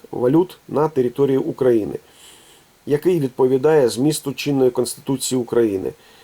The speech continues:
Друге, ми просили надати достовірну інформацію стосовно того, чи вносився відповідний проект закону,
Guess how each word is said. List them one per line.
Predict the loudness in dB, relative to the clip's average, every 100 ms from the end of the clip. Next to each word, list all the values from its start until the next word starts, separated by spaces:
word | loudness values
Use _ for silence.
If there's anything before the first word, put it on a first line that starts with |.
| _ _ _ -8
Друге, | -2 2 4 4
ми | 2
просили | 2 0 4 4 4
надати | 2 2 2 0
достовірну | -4 -6 -2 0 2 0
інформацію | 0 0 0 -2 -6
стосовно | -8 -2 0 0
того, | 0 0 0
чи | -2 0 0 0 -2
вносився | 0 0 0 0 0
відповідний | 0 0 0 0 -2
проект | 2 0 2
закону, | -2 0 0 2 0